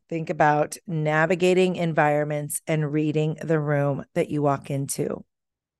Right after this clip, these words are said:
So whether you are in this serene ambiance of an art gallery or vibrant energy of a nightlife spot, you know, being self-aware means syncing with the setting. It involves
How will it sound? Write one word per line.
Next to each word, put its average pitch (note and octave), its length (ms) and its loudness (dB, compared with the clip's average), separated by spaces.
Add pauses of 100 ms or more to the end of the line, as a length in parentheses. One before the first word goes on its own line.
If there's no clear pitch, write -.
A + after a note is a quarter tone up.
(440)
So G3 300 10
whether G3 400 8
you G#3 320 6
are F#3 260 6
in F3+ 440 4
this F3+ 200 2
serene F#3+ 600 2
ambiance F3+ 760 0
of F3 140 -4
an F#3 160 -4
art D#3+ 260 -2
gallery D#3 600 0 (360)
or A#3+ 240 10
vibrant A3+ 560 6
energy F#3+ 640 4
of F3 140 2
a F3+ 80 4
nightlife E3 640 0
spot, D3+ 760 -4 (340)
you G3+ 60 0
know, G3 80 4
being A#3+ 240 4
self-aware G3+ 560 2
means F#3 300 -2
syncing G#3 560 0
with F3+ 240 -2
the D#3+ 100 -4
setting. - 560 -4 (1160)
It G3+ 80 4
involves G3+ 420 8